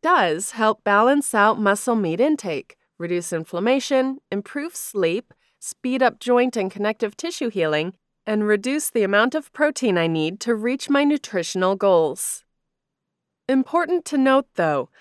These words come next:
I've been doing this fat-adapted thing for a long time. My body is finally tuned to this kind of diet. It's what it expects.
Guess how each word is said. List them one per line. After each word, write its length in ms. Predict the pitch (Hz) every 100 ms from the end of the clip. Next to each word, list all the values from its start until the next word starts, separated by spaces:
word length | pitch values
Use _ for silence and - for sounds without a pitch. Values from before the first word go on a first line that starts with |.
| _ -
I've 300 | 214 285 -
been 180 | 370 339
doing 260 | 320 311
this 160 | 302 294
fat-adapted 720 | - 254 277 277 294 302 277
thing 240 | 302 302
for 180 | 311 -
a 80 | 233
long 500 | 226 220 226 226 226
time. 520 | - 190 160 143 131 _ _
My 180 | 202 180
body 320 | 170 185 208
is 160 | 208 180
finally 540 | - - 220 277 311
tuned 340 | 294 294 285 285 -
to 120 | -
this 300 | 214 233 254
kind 300 | - 247 240
of 100 | 254
diet. 440 | 240 247 247 151 - _ _ _ _ _ -
It's 220 | 262 240
what 200 | 254 285
it 140 | 311
expects. 920 | 277 - - - 240 - - - -